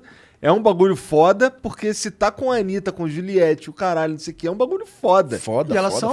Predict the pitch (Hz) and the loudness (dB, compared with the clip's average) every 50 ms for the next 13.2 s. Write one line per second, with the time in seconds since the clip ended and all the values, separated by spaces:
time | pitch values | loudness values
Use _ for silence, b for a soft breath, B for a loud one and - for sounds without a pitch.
0 | 302 269 254 254 214 170 151 131 127 131 135 - 185 185 208 254 - - - - | 0 0 0 0 -2 -2 -4 -4 -6 -8 -8 -6 -6 -4 -2 0 0 0 0 0
1 | 233 190 190 185 180 180 190 214 220 240 247 247 190 156 156 202 - 294 - 147 | 0 0 0 0 0 0 0 0 0 2 2 2 0 0 -2 -4 -4 -6 -8 -10
2 | 208 180 180 160 120 120 135 127 131 120 123 127 120 110 98 107 113 107 92 90 | -10 -8 -6 -4 -2 -2 -2 -2 -4 -4 -4 -6 -8 -8 -10 -10 -12 -12 -8 -8
3 | - 254 330 370 - - 339 277 269 - 370 359 330 - 285 311 247 202 175 175 | -4 -4 -2 -2 -2 0 0 0 2 4 4 4 4 4 4 4 4 4 4 4
4 | 151 143 165 165 165 175 143 - - 156 151 156 170 - - 147 160 180 254 262 | 2 2 2 0 0 -2 -4 -6 -6 -6 -2 0 2 2 4 4 4 4 4 4
5 | 311 294 196 196 240 240 277 254 254 269 254 180 180 165 165 147 151 156 147 131 | 2 0 0 -2 -2 -2 -4 -6 -4 -4 -2 -2 -2 -2 -2 -4 -4 -4 -4 -4
6 | 139 165 175 208 196 202 185 165 175 196 185 127 110 95 101 - - 120 131 135 | -4 -4 -6 -6 -8 -8 -6 -6 -4 -4 -2 -4 -4 -4 -6 -8 -8 -6 -6 -4
7 | 139 151 160 190 160 156 160 160 165 160 156 156 180 240 - 277 277 247 175 - | -4 -4 -6 -6 -8 -8 -8 -6 -8 -8 -6 -4 -4 -4 -4 -6 -8 -10 -8 -8
8 | 180 180 208 208 151 - 135 143 147 170 185 185 - 151 - 143 - _ 160 131 | -6 -6 -4 -4 -6 -6 -6 -6 -8 -8 -10 -10 -12 -14 -14 -14 -18 _ -16 -14
9 | 139 131 131 123 _ - 113 147 185 202 165 151 226 180 143 151 190 269 - 269 | -12 -14 -14 -16 _ -6 -4 -2 -2 -2 -4 -4 -6 -8 -6 -6 -8 -8 -8 -8
10 | 262 233 - - _ _ _ _ _ - 160 190 269 - - 240 - - 175 127 | -10 -12 -12 -16 _ _ _ _ _ -10 -10 -10 -8 -8 -8 -6 -6 -4 -6 -6
11 | 107 113 131 143 170 - - - _ _ _ _ _ _ _ _ _ _ _ _ | -6 -6 -4 -4 -4 -6 -8 -12 _ _ _ _ _ _ _ _ _ _ _ _
12 | _ _ - - - 196 202 311 349 - - 226 254 208 202 381 - - 190 135 | _ _ -14 -10 -6 -6 -6 -6 -6 -8 -10 -10 -10 -10 -12 -14 -12 -10 -10 -10
13 | 131 - - | -10 -10 -16